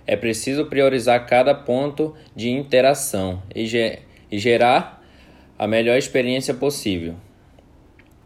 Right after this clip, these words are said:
Bom, gente, sempre gerando uma melhor experiência para o seu cliente. Sempre mantendo contato através do marketing, ou seja, e-mails, é,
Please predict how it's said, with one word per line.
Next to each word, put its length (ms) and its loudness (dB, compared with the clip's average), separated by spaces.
Bom, 140 0
gente, 260 -4
sempre 760 -4
gerando 580 -4
uma 400 -6
melhor 260 -4
experiência 480 -6
para 160 -2
o 20 -8
seu 460 -4
cliente. 560 -8
Sempre 300 -4
mantendo 480 -4
contato 600 -6
através 460 -4
do 120 -6
marketing, 680 -8
ou 140 -8
seja, 480 -4
e-mails, 920 -2
é, 500 -2